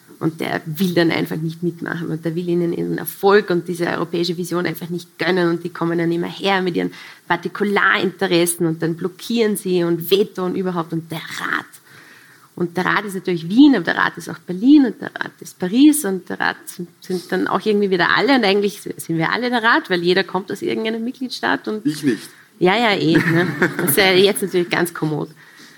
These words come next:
Speaker 1: Ähm, ja, aber na-, natürlich ist das so. D-, das heißt aber nicht unbedingt, dass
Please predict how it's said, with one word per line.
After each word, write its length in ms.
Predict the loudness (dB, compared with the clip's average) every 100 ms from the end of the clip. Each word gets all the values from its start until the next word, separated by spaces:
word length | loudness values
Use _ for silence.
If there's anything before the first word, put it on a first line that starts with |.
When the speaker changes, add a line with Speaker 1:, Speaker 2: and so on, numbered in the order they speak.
| -10 -10 -6
Speaker 1:
Ähm, 800 | -6 -6 -8 -12 -16 -14 -12 -12 -14 -18 -20 -20 _ _ _ _ _ _ -20 -2
ja, 180 | 0 0 -4 -20 -20 -6
aber 200 | 0 2
na-, 140 | 4 2
natürlich 460 | 2 2 2 2 0
ist 160 | -6
das 140 | -8 -2
so. 240 | -2 -2 -6 -14 -20 _
D-, 140 | -6 -6
das 140 | -6 -8 -10 -10
heißt 260 | -2 -2 0
aber 120 | 2
nicht 260 | 6 6 6
unbedingt, 440 | 6 6 4 -2 -6 _
dass 180 | -2 -2